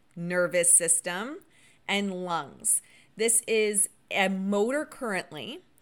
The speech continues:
However, it is transforming into an awareness center. It is currently undergoing the transformation into an awareness center as we get into twenty twenty-seven. And that's where a lot of confusion comes up, where people hear it called a motor and an awareness center.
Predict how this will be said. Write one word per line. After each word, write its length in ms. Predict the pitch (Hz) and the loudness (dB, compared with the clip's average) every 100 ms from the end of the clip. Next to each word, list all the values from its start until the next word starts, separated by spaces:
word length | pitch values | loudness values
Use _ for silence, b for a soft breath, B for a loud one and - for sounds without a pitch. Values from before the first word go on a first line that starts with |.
| B B | B B
However, 760 | - 214 - - 214 175 139 131 - | -4 -4 -2 -4 -4 -4 -4 -4 -4
it 160 | 190 | -2
is 320 | 196 196 185 - | 0 0 0 -2
transforming 1000 | - 190 196 - - 208 202 180 147 170 | -4 -6 -4 -6 -8 -8 -6 -6 -8 -8
into 640 | 226 185 196 196 - 185 - | -8 -6 -4 -4 -4 -4 -6
an 100 | 175 | -8
awareness 480 | 175 160 156 156 151 | -8 -6 -6 -4 -2
center. 320 | 147 127 135 | -4 -4 -10
It 60 | 131 | -6
is 120 | - | -6
currently 640 | - 190 190 - 185 185 - | -6 -12 -10 -10 -8 -10 -8
undergoing 500 | 175 214 175 175 170 | -8 -8 -8 -8 -10
the 60 | |
transformation 680 | 170 160 156 - 156 147 156 | -12 -12 -8 -8 -8 -12 -14
into 280 | - 165 190 | -14 -14 -10
an 60 | 180 | -10
awareness 360 | 165 143 143 | -10 -10 -8
center 380 | - 147 143 147 - | -8 -8 -8 -8 -6
as 220 | 156 156 | -8 -6
we 100 | 165 | -10
get 120 | 160 | -10
into 380 | 143 143 - 135 | -10 -10 -12 -12
twenty 400 | - 143 143 151 | -14 -16 -14 -16
twenty-seven. 680 | - 143 143 - 233 277 277 B B B B | -16 -14 -6 -4 -2 -6 -12 B B B B
And 160 | 214 220 | -4 -2
that's 220 | - - | -4 -2
where 100 | 247 | -4
a 60 | |
lot 180 | 214 190 | -2 -4
of 60 | 180 | -6
confusion 460 | 196 175 170 185 | -10 -10 -10 -10
comes 260 | 180 190 190 | -10 -8 -4
up, 180 | 226 233 | -6 -6
where 100 | 180 | -10
people 300 | 190 180 175 | -10 -8 -8
hear 220 | 170 165 | -6 -8
it 80 | - | -8
called 280 | - 160 - | -8 -8 -8
a 60 | |
motor 380 | 165 156 160 156 - | -8 -6 -4 -6 -6
and 120 | 165 | -8
an 120 | 160 | -8
awareness 380 | 151 147 165 185 | -8 -10 -4 -2
center. 420 | 196 196 233 247 | -2 -4 -6 -8